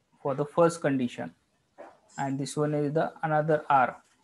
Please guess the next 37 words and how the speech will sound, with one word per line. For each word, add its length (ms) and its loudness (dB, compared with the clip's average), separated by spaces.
for 140 -4
the 100 -4
second 380 -4
condition. 500 -4
When 420 0
the 160 0
resultant 540 4
makes 280 0
an 160 0
angle 520 2
ninety 380 -2
degree, 420 -2
and 400 -4
when 200 0
it, 240 -8
a 100 2
resultant, 540 0
uh, 260 0
the 120 -2
forces 540 -2
makes 260 -4
an 100 0
angle 280 -2
of 160 0
sixty 380 -6
degree. 420 -10
These 200 0
are 120 6
the 100 0
two 220 -2
conditions 560 -2
are 80 2
given. 360 -6
For 120 4
the 80 4
first 280 2
condition, 600 0